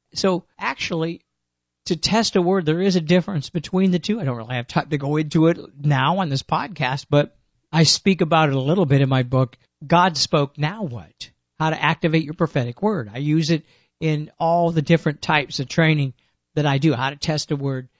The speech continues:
positively and objectively as opposed to a negative. So, what you want to do, my secret to hearing God accurately is staying free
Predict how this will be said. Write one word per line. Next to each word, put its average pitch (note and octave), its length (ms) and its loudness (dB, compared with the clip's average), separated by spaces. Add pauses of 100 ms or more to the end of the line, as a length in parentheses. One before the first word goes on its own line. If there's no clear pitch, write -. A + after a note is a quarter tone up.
(320)
positively C#3+ 800 2
and C3 100 0
objectively C3+ 920 0
as B2 120 -4
opposed C#3 380 -4
to D3 100 -2
a C3+ 40 -4
negative. C3 560 -6 (840)
So, - 340 -4 (200)
what C#3+ 180 -2
you E3 60 6
want G#3 220 0
to F3 60 2
do, C3 260 0 (540)
my D3+ 300 2
secret C#3+ 580 -2
to C#3+ 100 0
hearing D3+ 340 0
God C#3 300 -4
accurately C#3 800 -8 (360)
is D#3 200 0
staying G3 720 -2
free B2+ 640 -4